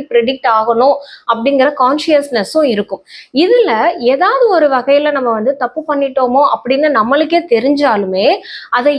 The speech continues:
எப்படியெல்லாம் பேட்ச் ஒர்க் பண்ணணும், எப்படி சரி கட்டணும் அப்படிங்கிறதுக்கு தப்பான வழிகளை தான் நம்ம மூளை தேடிக்கிட்டே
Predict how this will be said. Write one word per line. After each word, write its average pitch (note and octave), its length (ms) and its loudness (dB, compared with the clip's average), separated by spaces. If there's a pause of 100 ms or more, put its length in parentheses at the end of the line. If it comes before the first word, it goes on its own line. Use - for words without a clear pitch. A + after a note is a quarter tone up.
(140)
எப்படியெல்லாம் F#4 580 2 (200)
பேட்ச் D4 240 0
ஒர்க் - 180 -4
பண்ணணும், A#3+ 420 2 (280)
எப்படி F#4 220 0 (160)
சரி D#4+ 300 2
கட்டணும் E4 480 2
அப்படிங்கிறதுக்கு A#3+ 680 -2 (200)
தப்பான F4+ 360 -2 (160)
வழிகளை C#4+ 420 2
தான் D4 140 0
நம்ம A#3+ 220 0
மூளை A#3 260 0
தேடிக்கிட்டே A3+ 400 0